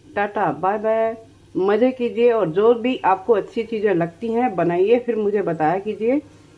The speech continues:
और मुझे आप लोग के फ़ोन और मैसेज से पता लग जाता है, आप लोग बनाते भी ज़रूर हैं, अच्छी भी लगती हैं। ये सिंपल वाले खाने हमारी सेहत का खजाना होता है। देखो कितना सुंदर कलर आता है, oh my God। बाय बाय, love you।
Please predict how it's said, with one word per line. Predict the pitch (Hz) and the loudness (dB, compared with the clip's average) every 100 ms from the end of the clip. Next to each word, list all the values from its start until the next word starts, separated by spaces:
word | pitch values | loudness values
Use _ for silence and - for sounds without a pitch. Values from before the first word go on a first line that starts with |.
| - | -8
और | 208 | -2
मुझे | 214 220 240 | 2 4 4
आप | 220 233 | 4 2
लोग | 233 | 0
के | 247 | 0
फ़ोन | 233 220 240 | 0 2 4
और | 254 247 | 4 4
मैसेज | 220 226 254 | 2 0 -2
से | 254 | -2
पता | 226 226 | 0 0
लग | 214 214 | 0 0
जाता | 240 226 233 | 2 2 2
है, | |
आप | 220 220 | 0 -2
लोग | 214 | -2
बनाते | 175 160 160 208 | 0 0 -2 -4
भी | 208 208 | -4 -2
ज़रूर | 214 214 202 | -2 -2 -2
हैं, | 226 | -2
अच्छी | 208 - - | -2 -4 -8
भी | 208 | -4
लगती | 214 202 - 247 | -4 -4 -4 0
हैं। | 285 294 - - - - | 0 -2 -14 -20 -20 2
ये | 466 | 4
सिंपल | 480 254 247 285 | 4 0 2 2
वाले | 269 262 | 4 2
खाने | 262 226 233 | 0 0 2
हमारी | 240 214 226 | 0 0 0
सेहत | 226 202 202 | -2 -4 -4
का | 214 | -8
खजाना | 208 180 165 180 | -4 -2 0 2
होता | 226 220 226 | 0 2 0
है। | 262 302 - - - - | 2 -2 -6 -14 -14 -4
देखो | 214 240 | 0 0
कितना | 262 233 - 226 | 0 -2 -2 -2
सुंदर | 220 208 202 196 | -2 -4 -2 -2
कलर | 190 185 180 | -2 -2 -2
आता | 165 151 139 | -2 -4 -8
है, | |
oh | 160 190 180 175 | -4 -4 -4 -6
my | 165 - - | -6 -10 -4
God। | 151 160 160 131 - - - - - - - - - - - - 202 | -2 0 0 -2 -8 -14 -14 -14 -16 -20 -20 -20 -20 -20 -20 -18 -2
बाय | 233 | -2
बाय, | 226 220 220 214 | 0 0 0 0
love | 208 220 | -2 -4
you। | 220 214 220 220 | 0 2 2 0